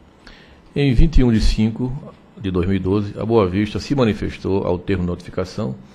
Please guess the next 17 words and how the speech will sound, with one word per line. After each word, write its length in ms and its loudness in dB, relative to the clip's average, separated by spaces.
Em 140 -2
sua 220 0
manifestação, 1000 2
a 80 -4
transmissora 520 0
reconheceu 600 -2
os 120 -6
atrasos 400 -4
no 120 -4
envio 360 -4
e 80 -2
apresentou 500 0
justificativa 800 -2
para 180 0
os 80 0
atrasos 360 0
identificados. 760 -2